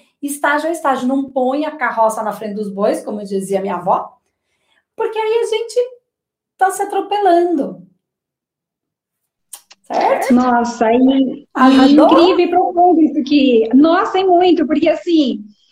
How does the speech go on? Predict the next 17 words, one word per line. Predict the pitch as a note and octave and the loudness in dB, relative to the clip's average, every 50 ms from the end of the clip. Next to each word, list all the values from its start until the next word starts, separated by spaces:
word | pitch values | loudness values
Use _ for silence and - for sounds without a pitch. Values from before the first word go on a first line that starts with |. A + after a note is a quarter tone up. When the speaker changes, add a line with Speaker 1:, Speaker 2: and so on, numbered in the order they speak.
| _ _ _ _ _ - | _ _ _ _ _ 0
Speaker 2:
eu | C4 C4+ C4 B3 | 0 2 2 2
vinha | B3+ D4 D4+ E4+ F#4+ F4+ D#4 | 2 2 2 2 2 2 2
nos | D4+ D4 C4 | 2 2 2
últimos | D#4 - D#4+ D4+ D#4 D4 B3+ | 0 2 2 4 4 2 2
dias | C4 C#4 D#4+ D#4+ D#4+ | 0 0 0 0 0
com | - E4 | 0 -2
essa | - - F#4 E4 | -2 0 -2 -2
dor, | C#4+ C#4 D4 D4+ D#4 D#4 C#4+ B3 | 0 2 2 2 2 2 2 0
assim, | A#3 A#3 - C#4 B3+ B3 A#3+ | -2 -4 -4 -4 -2 -2 -2
de | A#3 B3+ C4 | -2 -2 -2
não, | C4 C4 C4 C4 C4 C4+ C4+ C4+ C4+ C4+ C4 C4 C4 B3+ B3+ B3+ B3 A#3+ A#3+ | -2 -2 -2 -2 -2 0 0 0 0 -2 -2 -2 -4 -4 -6 -6 -6 -6 -6
de | A3 - D4 | -6 -4 -2
não | C4+ C4+ D4 E4 G4 G4+ | 0 0 2 2 0 0
ter | - G4 F#4 F#4+ F#4+ | 0 2 2 2 2
a | G4 | 0
palavra | F#4+ F4+ E4 D#4+ D#4 D#4 D#4+ D#4+ E4 D#4 | 0 0 0 0 0 -2 -2 -2 -6 -6
certa. | - D#4+ C#4 C4+ C4+ C#4+ C#4 - - G3+ F#3+ | -4 -2 -2 0 0 -2 -2 -4 -6 -8 -8